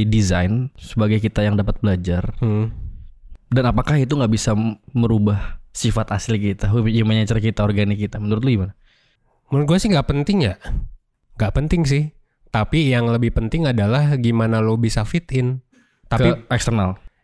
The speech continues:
Speaker 2: Iya, tapi bukan fit in, I mean kayak, eh, misalnya ada orang, "Wah, kok lu minum am-, cappuccino sih?" gitu. "Americano dong."
Speaker 1: Yep.
Speaker 2: Lu bukan fit in untuk nge-impress dia.
Speaker 1: Iya, betul.
Speaker 2: Tapi maksudnya lu fit in untuk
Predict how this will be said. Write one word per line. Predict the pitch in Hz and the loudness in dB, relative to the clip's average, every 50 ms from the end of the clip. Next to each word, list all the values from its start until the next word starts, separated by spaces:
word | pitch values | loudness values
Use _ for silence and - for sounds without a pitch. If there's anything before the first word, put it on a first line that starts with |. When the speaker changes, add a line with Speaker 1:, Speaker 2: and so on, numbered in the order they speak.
| _ _ | _ _
Speaker 2:
Iya, | - 123 120 110 | -2 0 0 0
tapi | - 127 127 185 | 0 0 0 2
bukan | 196 180 156 - 139 135 127 | 2 2 2 2 2 0 0
fit | - 139 123 - - | 0 -2 -2 -2 -2
in, | - 131 127 127 127 127 | -2 0 2 2 0 0
I | 113 120 123 | 0 0 0
mean | 127 127 127 127 127 | 2 2 2 2 0
kayak, | 123 127 120 120 120 120 120 120 120 120 120 - _ _ _ _ _ _ _ | 0 0 0 2 2 2 2 2 0 0 -2 -6 _ _ _ _ _ _ _
eh, | - 120 123 123 120 120 | -2 0 0 2 2 2
misalnya | 123 127 117 - 123 127 147 151 143 | 2 2 0 0 0 2 2 2 2
ada | 147 120 117 | 2 2 2
orang, | 117 120 123 127 131 | 2 2 2 0 0
"Wah, | 143 165 180 170 | 2 2 2 2
kok | 160 190 190 190 | 2 2 2 2
lu | 202 202 202 | 4 2 4
minum | 190 170 160 160 160 160 156 160 | 4 2 2 2 2 2 2 2
am-, | 160 139 143 143 151 127 123 120 - | 2 2 0 0 0 -2 -4 -6 -10
cappuccino | _ - - 139 131 139 135 - 131 123 120 135 156 165 | _ -2 -2 0 0 0 0 2 2 2 4 4 2 2
sih?" | 151 175 180 170 156 156 - - - | 2 2 2 0 0 -2 -6 -10 -12
gitu. | - 107 101 - - 110 | -8 -8 -8 -6 -6 -6
"Americano | 117 120 117 120 123 120 123 - 131 147 160 165 165 | -2 0 0 0 2 0 0 0 0 0 2 0 2
dong." | 165 165 165 160 151 | 2 2 2 2 2
Speaker 1:
Yep. | - 131 127 - _ - - - - - _ _ _ _ - | 2 0 -2 -10 _ -20 -14 -14 -14 -14 _ _ _ _ -4
Speaker 2:
Lu | 151 175 | -2 0
bukan | 175 156 139 131 123 | 0 2 0 0 0
fit | 120 - 123 113 - | 0 -2 -2 -2 -2
in | 120 117 | -2 0
untuk | 117 117 113 117 113 113 | 0 -2 -2 -4 -4 -4
nge-impress | 113 113 113 110 110 110 107 107 104 - - | -4 -2 -2 -4 -4 -4 -4 -4 -4 -4 -2
dia. | 120 120 143 147 135 113 107 107 | 0 0 2 2 2 2 2 2
Speaker 1:
Iya, | 107 110 107 104 | 2 0 0 0
betul. | 101 98 - - - 104 101 - _ | -2 -4 -6 -6 -6 -8 -8 -8 _
Speaker 2:
Tapi | - 110 110 135 | -6 -4 -2 -2
maksudnya | 139 135 117 110 120 113 127 135 139 127 107 | -2 -2 -2 -2 -2 -2 0 0 0 -2 -2
lu | 104 117 131 | -2 -2 -2
fit | 131 - - 107 - - - | -2 -2 -4 -6 -6 -6 -6
in | - 131 135 139 | -2 -2 -2 -2
untuk | 123 107 110 110 107 104 113 107 107 104 101 _ | 0 -2 -2 -2 -2 -2 -2 0 0 0 -2 _